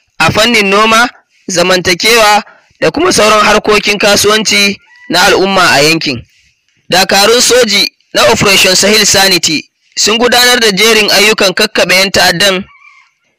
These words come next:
ta hanyar kai samame da aiwatar da sintiri a yankunan jihar Sokoto,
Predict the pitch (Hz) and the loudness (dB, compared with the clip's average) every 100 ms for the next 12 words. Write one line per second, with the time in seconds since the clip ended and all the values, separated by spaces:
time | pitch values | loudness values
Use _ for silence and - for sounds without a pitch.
0 | _ 220 220 262 254 214 226 233 214 190 | _ -2 0 2 0 0 0 0 0 0
1 | 185 214 233 - _ _ 156 196 233 233 | 0 0 -2 -6 _ _ 0 2 2 2
2 | 233 220 190 208 208 208 208 208 208 - | 0 0 0 -2 -2 -2 0 0 -4 -14
3 | _ _ 170 190 226 214 226 214 196 214 | _ _ 0 2 2 0 0 0 0 0
4 | 196 - 208 220 220 214 220 214 | 0 0 0 0 0 2 2 0